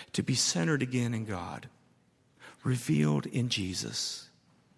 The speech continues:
We come to this table to find that balance and ballast that will keep us come Tuesday or Wednesday or whenever centered in God, so that no matter what happens,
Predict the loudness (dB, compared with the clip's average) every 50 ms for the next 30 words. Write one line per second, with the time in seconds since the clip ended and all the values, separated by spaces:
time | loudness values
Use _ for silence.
0 | -16 -14 -14 -6 -2 -2 -2 -2 2 2 4 4 4 2 0 0 0 -2 -2 -2
1 | -2 -2 0 0 -2 -4 -4 -6 -10 -20 -20 -20 _ _ _ _ _ -20 -20 -20
2 | -10 _ -2 -2 -2 -2 -2 0 2 4 4 6 6 4 4 4 2 0 0 -2
3 | -6 -10 -4 -2 0 2 2 2 2 2 2 0 -2 0 0 0 0 0 -4 -10
4 | -12 -6 0 2 2 2 2 2 2 2 4 6 6 6 6 4 2 2 0 -2
5 | -6 -12 -6 0 4 4 4 6 4 2 2 0 -2 0 0 0 2 4 4 4
6 | 4 4 2 -2 -8 -14 -10 2 4 6 6 6 4 2 4 6 6 6 4 6
7 | 4 4 4 4 2 0 0 0 4 6 6 8 8 6 4 2 2 0 0 0
8 | -4 -10 -8 0 2 2 4 4 4 4 4 4 4 2 4 2 2 0 0 -4
9 | -12 -16 -20 -20 -20 -20 -20 -20 _ _ _ _ 4 8 10 10 10 10 8 6
10 | 6 4 2 0 0 -2 -2 -2 0 0 0 0 -2 -4 -6 -4 -4 -4 -4 -4
11 | -6 -6 -8 -12 -16 -20 -20 -20 -20 -20 -20 -20 _ _ _ _ _ _ _ _
12 | _ _ _ 2 4 8 8 10 10 10 8 8 4 2 2 6 6 8 8 8
13 | 6 6 6 6 6 4 4 2 2 0 -2 -8 -18 -20 -6 0 4 6 6 6
14 | 4 2 -4 -6 -6 -8 -8 -10 -10 -6 -6 -6 -6